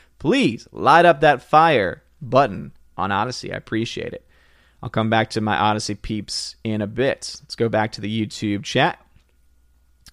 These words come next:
Um, Pat S says, "How long are we giving Drunk three P O a pass on overlapping streams?" Uh, as long as he remains,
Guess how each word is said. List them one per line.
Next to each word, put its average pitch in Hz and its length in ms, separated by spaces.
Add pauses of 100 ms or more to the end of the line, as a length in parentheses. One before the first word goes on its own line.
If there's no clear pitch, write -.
(720)
Um, 165 380
Pat 175 180
S 180 160
says, 135 480
"How 196 180
long 240 220
are 196 100
we 185 100
giving 170 280
Drunk 156 220
three 156 160
P 156 120
O 143 60
a 135 60
pass 139 380
on 127 280
overlapping 139 680
streams?" 151 720 (520)
Uh, 143 280
as 127 160
long 196 340
as 185 200
he 160 180
remains, 113 1000